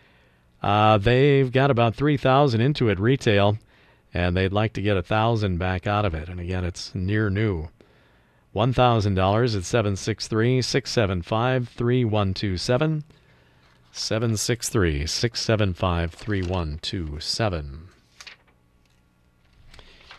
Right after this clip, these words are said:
Here's a party that experienced a, uh, fire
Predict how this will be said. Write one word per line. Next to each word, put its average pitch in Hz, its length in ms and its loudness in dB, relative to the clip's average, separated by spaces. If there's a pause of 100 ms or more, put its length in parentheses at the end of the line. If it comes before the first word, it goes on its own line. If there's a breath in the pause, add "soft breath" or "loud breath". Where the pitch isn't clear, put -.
(480 loud breath)
Here's 170 160 0
a 127 60 -2
party 156 340 6
that 131 400 2
experienced 139 720 0
a, 117 240 4
uh, 107 160 4
fire 135 640 2